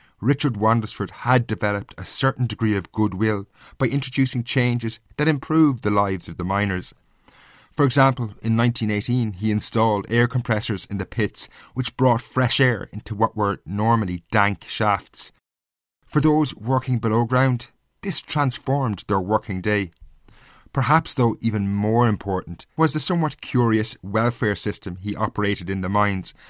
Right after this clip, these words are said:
which saw men that were often too old to work still being retained on the payroll. In nineteen eighteen, a visitor from the Board of Trade in England was struck by the amount of people who were employed on the surface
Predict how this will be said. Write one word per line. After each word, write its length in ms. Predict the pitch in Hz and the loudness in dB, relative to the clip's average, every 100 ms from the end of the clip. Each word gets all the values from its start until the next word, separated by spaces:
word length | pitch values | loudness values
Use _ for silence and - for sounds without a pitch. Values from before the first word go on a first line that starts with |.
| - - | -20 -10
which 180 | 135 - | -4 0
saw 260 | - 139 131 | 4 4 6
men 380 | 135 123 120 120 | 4 2 0 -2
that 100 | 123 | -2
were 200 | 127 - | -2 0
often 440 | 113 - 107 101 - | -2 -2 -8 -6 -6
too 320 | - 127 104 | 0 2 4
old 380 | 107 101 95 - - | 2 0 -4 -12 -6
to 60 | 110 | -2
work 440 | 104 101 - - _ _ _ | 2 2 0 -12 _ _ _
still 380 | - - 147 139 | -12 2 4 4
being 180 | 127 123 | 4 2
retained 500 | 110 123 107 95 90 | 0 0 0 -2 -6
on 140 | 101 95 | -6 -6
the 40 | |
payroll. 580 | 87 110 120 110 95 85 _ _ _ _ _ - _ - | -2 0 2 4 2 -2 _ _ _ _ _ -20 _ 0
In 140 | 135 | 2
nineteen 360 | 143 143 143 147 | 2 0 -2 0
eighteen, 500 | 139 127 110 110 - | 0 0 0 -2 -4
a 80 | 113 | -2
visitor 420 | 107 120 113 107 | 4 4 4 -2
from 200 | 95 113 | -2 -2
the 100 | 101 | -2
Board 340 | 92 117 113 107 | 0 2 2 2
of 120 | - | -4
Trade 360 | - 107 98 | -2 0 0
in 120 | 95 107 | 0 0
England 360 | 110 95 92 - - - | 0 -2 -6 -14 -20 -10
was 140 | - 123 | -4 -2
struck 560 | - - 185 127 - | -2 2 2 0 -4
by 100 | - | -2
the 120 | 123 123 | 0 0
amount 460 | 123 139 143 135 | 0 0 0 -2
of 120 | 135 | -6
people 380 | - 113 - 101 - - - | 0 -2 0 -6 -8 -20 -6
who 100 | - | 2
were 140 | 131 123 | 4 4
employed 580 | 120 - 117 110 104 - | 2 2 2 2 0 -4
on 100 | 104 | -6
the 80 | 101 | -4
surface 580 | - 113 - 92 - | 0 0 0 -8 -10